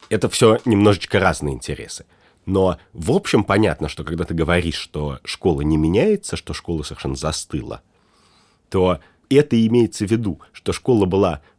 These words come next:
придумана для того, чтобы в индустриальном обществе, где люди винтики, значит, и работа предсказуема,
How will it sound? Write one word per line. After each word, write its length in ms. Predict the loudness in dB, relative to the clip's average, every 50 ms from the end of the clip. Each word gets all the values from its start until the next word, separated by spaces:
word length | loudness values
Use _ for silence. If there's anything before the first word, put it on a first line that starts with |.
| _
придумана 720 | 0 2 4 4 2 2 2 2 2 2 2 0 0 -2
для 220 | -4 -4 -6 -6 -4
того, 420 | -4 -4 -4 -4 -6 -10 -12 -14 _ _ _ _ _ _
чтобы 400 | -20 -14 -12 -10 -8 -6 -6 -8 -8 _ _ _ _ -18
в 140 | -12 -6 -4
индустриальном 840 | -2 -2 -2 -4 -6 -6 -4 0 0 2 2 2 0 0 0 -2 -2
обществе, 500 | -2 -4 -8 -12 -14 -16 -16 -14 -14 -12
где 400 | -12 -10 -10 -10 -8 -10 -10 -12 _ _ _ _ _ _ _ _ _ _ _ _ _
люди 340 | -8 -6 -6 -6 -4 -4 -6
винтики, 600 | -4 -4 -4 -4 -4 -4 -8 -12 -14 -12 -14 -12
значит, 400 | -12 -10 -12 -12 -12 -16 -18 -20 -20
и 320 | -18 -16 -14 -14 -14 -16 -18 _ _ _ _ _ _ _ _ _ _ _ _ _ _ _ _ _ _ _ _ _ _ _ _ _ _ _ _ _
работа 460 | -6 -2 -2 -2 0 -2 -2 -4 -4 -6
предсказуема, 1000 | -8 -8 -10 -10 -6 -4 -4 -4 -2 -2 -2 -2 -2 -2 -4 -4 -4 -6 -8